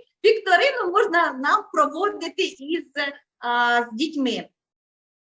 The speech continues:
Зараз о-, за-, е, зараз особливо загострені почуття. Да? Війна впливає на стан, е, кожного, але варто регулювати свої стани. Я пропоную дітям використовувати соціальні мережі для пошуку добрих новин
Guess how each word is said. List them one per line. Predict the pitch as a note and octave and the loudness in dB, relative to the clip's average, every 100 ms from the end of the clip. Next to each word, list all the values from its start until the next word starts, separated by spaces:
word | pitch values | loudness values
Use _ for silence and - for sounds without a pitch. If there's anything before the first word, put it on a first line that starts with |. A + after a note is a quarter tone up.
| - | -8
Зараз | A#3+ B4+ B4 - | 0 2 2 0
о-, | F4+ F4 | -2 -2
за-, | - A#3+ C4+ - B3 | -4 -6 -6 -6 -4
е, | C4 B3+ B3+ B3 | -2 -2 -2 0
зараз | F4 A#4 - | 0 0 -4
особливо | F4 F4+ C4+ C#4+ A3+ A#3 | -10 -8 -6 -4 -4 -2
загострені | C4 B3+ G#4+ - C4+ D4 | -4 -2 -4 -6 -6 -6
почуття. | D4 - C4 G#3 F#3+ F3+ A#3 | -8 -12 -12 -10 -10 -8 -4
Да? | D#4 C#4 | -4 -4
Війна | C#4 F#4 G4+ A4 | -4 -2 -2 -4
впливає | D4+ D4+ D#4 D#4 C4+ | -8 -8 -4 -4 -6
на | B3+ B3+ | -8 -8
стан, | - D4+ E4 C4+ _ - | -6 -4 -4 -8 _ -12
е, | A3 G#3+ G#3+ | -8 -8 -8
кожного, | D4+ A#3 G#3+ F#3 - | -6 -6 -6 -14 -12
але | G#3+ B3+ C#4+ | -8 -6 -4
варто | A4 A4+ F4+ - B3+ | -4 -6 -8 -8 -8
регулювати | C#4 C4+ C4+ C#4 D#4+ D4 | -6 -6 -6 -6 -6 -8
свої | C4 - B3+ B3 | -16 -8 -8 -8
стани. | - G#3+ F#3 - _ A#3+ | -8 -8 -8 -12 _ -6
Я | D4 | -6
пропоную | - G4 F#4 E4 D4+ C4+ | -6 -6 -6 -4 -4 -4
дітям | B3 B3 G3+ | -6 -8 -10
використовувати | A3+ D#4 F4 F4 G#4+ G#4+ G4 | -10 -8 -8 -4 -4 -2 -4
соціальні | F#4+ C#4 C#4+ C4+ D#4 D4+ | -8 -10 -4 -2 0 -2
мережі | B3+ B3 D4+ F#4+ B3+ - | -2 -2 -2 -4 -8 -10
для | C4 | -10
пошуку | B3+ G#4 G4 F4+ | -6 -6 -6 -8
добрих | A3+ - C4 C4+ C4 | -8 -10 -8 -8 -6
новин | C4 A#3 G#3+ - F3 | -6 -8 -12 -14 -20